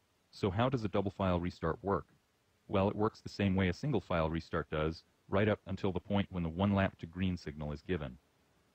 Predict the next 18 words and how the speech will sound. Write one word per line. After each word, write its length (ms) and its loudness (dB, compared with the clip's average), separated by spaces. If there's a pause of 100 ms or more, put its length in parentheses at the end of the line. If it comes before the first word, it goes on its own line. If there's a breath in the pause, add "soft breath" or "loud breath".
(120)
That's 260 -2
when 120 2
the 80 4
lights 280 2
on 100 2
the 60 -2
pace 260 -2
car 220 -2
will 120 -6
go 240 2
out, 220 0 (240)
and 120 -6
you'll 120 0
hear 240 0
your 140 0
crew 200 -2
chief 280 -14
say, 340 -2